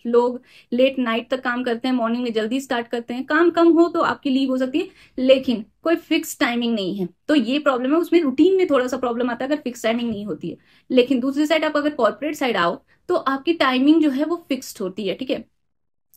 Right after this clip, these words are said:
आपको एक नाइन to फ़ाइव जॉब करना है, depend upon the timing of the company और लॉ फर्म,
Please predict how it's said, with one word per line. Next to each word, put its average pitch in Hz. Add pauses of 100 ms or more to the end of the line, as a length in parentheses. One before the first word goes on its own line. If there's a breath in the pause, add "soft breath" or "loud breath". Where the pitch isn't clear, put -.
(140)
आपको 247
एक 302
नाइन 247
to 294
फ़ाइव 277
जॉब 226
करना 277
है, 403
depend 359
upon 320
the 320
timing 262
of 262
the 277
company 254
और 302
लॉ 214
फर्म, 247